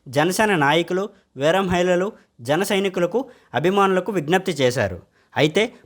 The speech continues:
పవన్ అనారోగ్య సమస్యల గురించి తెలిసిన అభిమానులు మాత్రం ఆందోళన చెందుతున్నారు.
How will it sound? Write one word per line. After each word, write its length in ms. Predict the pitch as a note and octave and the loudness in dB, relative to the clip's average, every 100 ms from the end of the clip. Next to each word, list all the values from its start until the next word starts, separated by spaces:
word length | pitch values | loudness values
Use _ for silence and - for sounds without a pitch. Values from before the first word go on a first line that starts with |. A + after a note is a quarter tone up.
| - | -2
పవన్ 220 | D3 G#3+ A#3 | 0 0 0
అనారోగ్య 460 | E3 G3 G#3+ G3 | 2 2 2 0
సమస్యల 400 | F#3 E3+ D#3+ F3 | -2 -4 -4 -4
గురించి 220 | E3 D#3+ D3+ | -4 -4 -6
తెలిసిన 320 | D#3 C#3 E3+ | -6 -2 -2
అభిమానులు 500 | C3 D3 F#3 G3 F3+ | -2 0 2 4 4
మాత్రం 380 | D#3+ D3+ F#3+ C#4 - _ - | 0 -2 -6 -8 -14 _ -2
ఆందోళన 400 | D#3 F#3 G#3+ G3 | 0 2 2 0
చెందుతున్నారు. 560 | D#3 C#3 C#3 A2+ E2 | -2 -4 -4 -8 -10